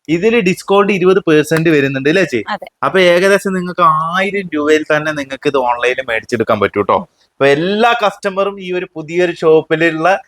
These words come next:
Speaker 1: ഈ ഒരു കളക്ഷൻ, ഇതൊക്കെ വളരെ ലോ റേറ്റിലാണ് കൊടുക്കുന്നത്. നോക്കി, നല്ല മെറ്റീരിയൽ ക്വാളിറ്റി നോക്കി, നല്ല, നല്ല സോഫ്റ്റ് ആയിട്ടുള്ള നല്ല ബനാറസിയാണ് കേട്ടോ. നമുക്ക് നല്ല ഫീലാണ്, തൊടുന്നത് തന്നെ അറിയുന്നില്ല, അങ്ങോട്ട് കൈ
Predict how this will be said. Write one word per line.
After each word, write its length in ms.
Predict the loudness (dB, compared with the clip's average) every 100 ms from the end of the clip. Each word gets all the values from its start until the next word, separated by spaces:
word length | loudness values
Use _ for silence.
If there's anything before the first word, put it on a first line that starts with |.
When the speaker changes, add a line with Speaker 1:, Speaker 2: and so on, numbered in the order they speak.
| _ 0
Speaker 1:
ഈ 40 | 4
ഒരു 120 | 4 2
കളക്ഷൻ, 420 | 2 2 2 -2 -4 _ _ -2
ഇതൊക്കെ 240 | 0 0 -2 2
വളരെ 340 | 4 4 4 4
ലോ 80 | 4 4
റേറ്റിലാണ് 380 | 2 0 0 0 0
കൊടുക്കുന്നത്. 300 | -6 -8 -8
നോക്കി, 160 | -10 -12 -10
നല്ല 280 | -10 -6 -8 -6 -6
മെറ്റീരിയൽ 440 | -4 -2 0 2
ക്വാളിറ്റി 300 | 2 0 -2 -8
നോക്കി, 180 | -8 -10 -14 _ -20 _ -4
നല്ല, 280 | -2 0 2 2 0 _ -10
നല്ല 140 | -6 -6 -2
സോഫ്റ്റ് 320 | -2 -2 -4
ആയിട്ടുള്ള 260 | -6 -4 -2 -2
നല്ല 280 | -4 -2 -2
ബനാറസിയാണ് 640 | 0 2 2 0 -2 -2 -2
കേട്ടോ. 120 | -4 -4
നമുക്ക് 240 | -6 -6 -8 -10 -18 -16 -12 -4
നല്ല 280 | -2 -2 0 0
ഫീലാണ്, 400 | 0 2 2 2 0 _
തൊടുന്നത് 420 | 0 2 0 0 0
തന്നെ 140 | 2 4 4
അറിയുന്നില്ല, 380 | 2 -4 -2 -2
അങ്ങോട്ട് 180 | -2 -2
കൈ 80 | -2